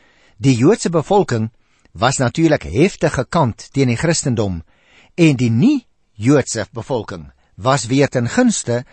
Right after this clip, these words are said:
van die verering van die Romeinse Ryk. Aan die ander kant, nou ja, 'n mens kan verstaan, in so 'n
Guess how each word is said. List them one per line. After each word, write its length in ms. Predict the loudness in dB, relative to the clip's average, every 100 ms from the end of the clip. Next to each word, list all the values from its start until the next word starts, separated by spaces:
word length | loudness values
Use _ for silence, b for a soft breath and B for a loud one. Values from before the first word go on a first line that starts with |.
| b
van 200 | -2 0
die 100 | 0
verering 600 | -2 0 2 2 2 0
van 140 | -2
die 80 | 0
Romeinse 440 | 0 0 -2 0 2
Ryk. 320 | 2 0 -12 b b b b b b
Aan 180 | -4 -4
die 60 | -2
ander 200 | -2 -2
kant, 320 | -6 -8 -18 B B B B
nou 140 | 0 2
ja, 300 | 4 4 4
'n 60 |
mens 240 | 4 2 0
kan 140 | -4
verstaan, 520 | -4 -4 0 0 -2 -6
in 140 | -6
so 280 | -4 0
'n 60 | 0